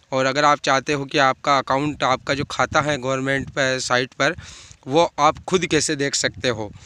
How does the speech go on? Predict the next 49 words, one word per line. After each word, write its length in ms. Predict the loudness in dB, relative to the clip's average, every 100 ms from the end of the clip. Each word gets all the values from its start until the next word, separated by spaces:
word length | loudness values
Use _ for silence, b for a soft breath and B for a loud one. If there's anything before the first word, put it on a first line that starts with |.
| B B B -10
तो 200 | -6 -4
ये 180 | -2 -2
सारी 300 | 2 2 2
जानकारी 440 | 2 2 2 2
मैं 120 | 2 2
आपको 280 | 2 0
इस 120 | -4 -2
वीडियो 240 | -2 -2
में 140 | -2
देने 240 | -2 -2 0
वाला 220 | 0 2
हूँ। 140 | 0
क्योंकि 260 | -2 -4 -6
बहुत 220 | -4 -6
सारे 220 | -2 -2
किसान 360 | -2 -2 -2 -2
भाइयों 280 | -2 -2 -4
के 120 | -2
ऐसा 180 | 0 0
होता 320 | -2 -2 0
है 160 | 0 0
कि, 260 | -2 -2
अ, 580 | -4 -12 -16 -14 -4 -4
कुछ 240 | -4 -2
न 80 | -2
कुछ 200 | -2 -6
प्रॉब्लम 440 | -4 -2 0 2 2
आ 80 |
जाने 260 | 2 2 0
की 100 | -2
वजह 220 | -2 -2
से 160 | -2 -2
उनकी 320 | -2 -2 -4
जो 120 | -6
किस्त 340 | -4 -4 -2 -2
होती 320 | -2 -2 -2
है, 100 | -2
दो 160 | -4
दो 140 | -4 -4
हज़ार 280 | -2 -2 -2
रुपये 300 | -2 -4 -4
की 100 | -4
जो 140 | -4
गवर्नमेंट 480 | -2 -2 -2 -4 -2
किस्त 220 | -4 -4
भेजती 380 | -4 -4 -4 -2
है 100 | -2
अकाउंट 340 | 0 -2 -2
में, 200 | -2 -2